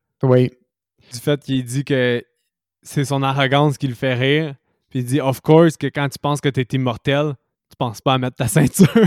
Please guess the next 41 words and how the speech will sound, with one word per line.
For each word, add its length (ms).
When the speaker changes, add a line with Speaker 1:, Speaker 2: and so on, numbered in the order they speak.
Speaker 2:
<laughs> 200
Puis 100
là, 140
il 120
le 60
décalisse. 840
<laughs> 0
Je 300
trouvais 200
ça, 200
c'est 160
Speaker 1:
Ouais. 140
Speaker 2:
logique 260
avec 240
ça 80
aussi, 220
c'est 140
drôle. 300
Speaker 1:
Puis 100
c'est, 260
c'est, 240
c'est 240
simple 360
comme 200
solution 600
à, 680
au, 160
au 140
problème. 760
Parce 160
que 80
nat-, 280
naturellement 640
aussi, 340
il 100
a, 40
il 220
a, 200
il 160
a 80
attaché, 560